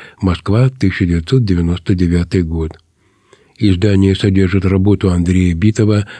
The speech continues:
«Предположение «Жить», воспоминания о Пушкине» и все тексты Пушкина, созданные им в тысяча восемьсот тридцать шестом тридцать седьмом годах. «Семь путешествий», Ленинград,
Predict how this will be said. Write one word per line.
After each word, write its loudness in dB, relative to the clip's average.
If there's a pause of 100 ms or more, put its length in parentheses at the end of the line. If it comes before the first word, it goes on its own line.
«Предположение 0
«Жить», -2 (240)
воспоминания 0
о -2
Пушкине» -4 (220)
и 0
все 0
тексты -2
Пушкина, -2 (480)
созданные 2
им 2 (180)
в -14
тысяча 0
восемьсот 0
тридцать -2
шестом -2 (240)
тридцать 0
седьмом 0
годах. -6 (800)
«Семь 2
путешествий», -2 (240)
Ленинград, 0